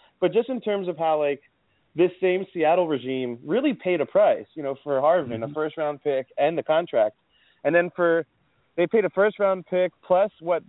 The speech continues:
Speaker 1: you know, the Pro Bowl center.
Speaker 2: Gave up their, their center?
Speaker 1: Yeah, Max Unger. And then they,
Speaker 2: Yeah.
Speaker 1: what I mean, what I mean is both times they paid this price, and both times they haven't really made a very big effort to carve out a unique space for that player. I'm not saying that's on, on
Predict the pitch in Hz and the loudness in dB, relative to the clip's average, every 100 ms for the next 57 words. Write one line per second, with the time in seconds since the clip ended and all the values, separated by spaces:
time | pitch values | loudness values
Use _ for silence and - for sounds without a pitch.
0 | - - 151 135 - 185 170 156 - 185 | -14 -12 -10 -8 0 0 2 0 0 2
1 | 131 127 135 123 110 - - 110 - 131 | 6 6 6 2 -2 -6 -18 -18 -4 0
2 | 139 170 190 - _ _ _ _ - 131 | 2 0 -8 -18 _ _ _ _ -20 -20
3 | - 175 208 180 190 - 185 220 139 143 | -2 2 4 2 2 0 -2 0 -2 -4
4 | - 160 175 175 175 170 147 147 104 92 | -4 -4 0 -2 0 0 2 2 2 -4
5 | - 254 254 262 277 196 - 196 233 240 | -2 0 0 -2 -6 -10 -8 -4 -4 -4
6 | 247 165 196 247 - 240 233 165 - 175 | -8 -6 -2 -2 -4 -10 -8 -10 -6 -6
7 | 170 156 _ 160 175 240 - 175 165 202 | -6 -10 _ 2 2 2 -4 -8 -2 -2
8 | - 202 214 202 160 156 175 185 175 180 | -2 0 0 0 -2 0 0 0 -2 -4
9 | 170 147 170 160 135 _ _ _ _ _ | -4 -4 -4 -6 -10 _ _ _ _ _
10 | - 156 139 165 170 156 165 - 160 - | -6 0 4 4 2 0 -2 0 0 -2
11 | 147 139 - 151 156 143 139 165 127 127 | -8 -10 -2 2 2 2 0 0 -4 -10
12 | 143 147 - - 175 196 - 123 120 - | -10 -12 -10 -8 -6 -6 -2 0 2 0
13 | 233 170 123 151 196 214 - 190 175 156 | 2 2 2 0 0 0 0 -4 -2 -2
14 | 147 _ _ _ _ _ _ _ 160 170 | -2 _ _ _ _ _ _ _ 2 2
15 | 160 - 156 160 147 135 | 0 0 2 2 -4 -12